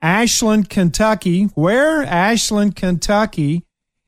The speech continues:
And you win this event, you build up some points, and the next thing you know, you're in the U S Open,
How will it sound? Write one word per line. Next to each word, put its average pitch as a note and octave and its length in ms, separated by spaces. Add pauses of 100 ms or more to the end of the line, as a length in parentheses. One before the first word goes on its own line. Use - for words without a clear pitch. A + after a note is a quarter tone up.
(280)
And G3 720
you E3+ 320
win A#3 360
this A3 220
event, E3+ 560
you E3+ 140
build G#3 420
up A3 200
some E3 260
points, G#3 640 (720)
and F#3 140
the F#3 80
next G#3+ 360
thing A3 180
you F#3+ 120
know, G#3+ 240
you're F#3+ 280
in C#4+ 100
the F#3 80
U F3 200
S E3 240
Open, F#3 640